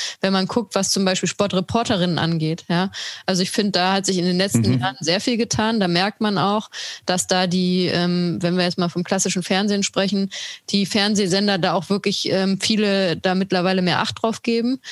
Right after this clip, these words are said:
Speaker 1: dass das nicht alles nur Männer sind, die da kommentieren, sondern dass da auch Frauen dabei sind, ne? Also es sind
Speaker 2: Mhm.
Speaker 1: eigentlich so simple, simple Sachen, simple Schrauben, Stellschrauben, an
Speaker 2: Mhm.
Speaker 1: denen man drehen, äh, sollte,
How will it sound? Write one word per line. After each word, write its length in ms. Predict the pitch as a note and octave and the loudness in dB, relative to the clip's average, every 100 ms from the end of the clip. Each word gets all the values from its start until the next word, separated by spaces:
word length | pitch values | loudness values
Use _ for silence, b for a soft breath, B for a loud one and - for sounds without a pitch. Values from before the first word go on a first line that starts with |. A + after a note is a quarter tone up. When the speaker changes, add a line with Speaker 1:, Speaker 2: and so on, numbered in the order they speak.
| B | B
Speaker 1:
dass 300 | - F#3 - | -2 0 0
das 180 | G3 F#3+ | 0 0
nicht 260 | G#3+ G3+ - | 0 2 0
alles 220 | G3+ G3+ | 0 0
nur 100 | F#3 | 2
Männer 320 | F#3 A3+ A#3+ | 2 2 0
sind, 300 | A3 B3 A#3 | 0 -2 0
die 100 | A#3 | 0
da 120 | A3 | 0
kommentieren, 560 | A3 A3+ A3+ G#3+ A#3 G#3 | 0 0 0 0 0 0
sondern 220 | F#3+ F#3 | 0 0
dass 100 | F#3+ | 0
da 100 | F3 | 0
auch 80 | F#3+ | -2
Frauen 360 | - G#3 G#3+ | -2 0 0
dabei 340 | D#3+ D3+ D3+ E3 | 0 0 0 0
sind, 200 | E3 E3+ | 0 0
ne? 120 | A3+ | 0
Also 200 | - F#3+ | 0 2
es 80 | G3 | 2
sind 160 | A3 G#3+ | 2 0
Speaker 2:
Mhm. 60 | - | 0
Speaker 1:
eigentlich 340 | F#3+ G#3 G3 | 0 0 0
so 120 | - F#3+ | 0 0
simple, 540 | F#3 G#3+ - G3 G3 G3 B B B | 0 0 0 0 0 -4 B B B
simple 400 | - A#3+ A#3 G#3 | -2 0 0 0
Sachen, 420 | G#3+ A3 A3+ A#3 | 0 0 0 0
simple 280 | G3 A#3 G#3+ | 0 0 0
Schrauben, 600 | - F3+ G#3+ A3 G#3+ A#3 | 0 2 2 2 0 0
Stellschrauben, 460 | - A3 - G3 | 0 -2 0 0
an 80 | F#3+ | 2
Speaker 2:
Mhm. 20 | |
Speaker 1:
denen 100 | F#3+ G3 | 2 0
man 120 | F#3 | -2
drehen, 540 | F3+ G#3+ G3+ F#3+ G3 | 0 0 2 0 0
äh, 260 | G3 F#3+ F#3 | 0 0 2
sollte, 460 | F#3 F#3 A3+ A3+ | 0 0 0 -2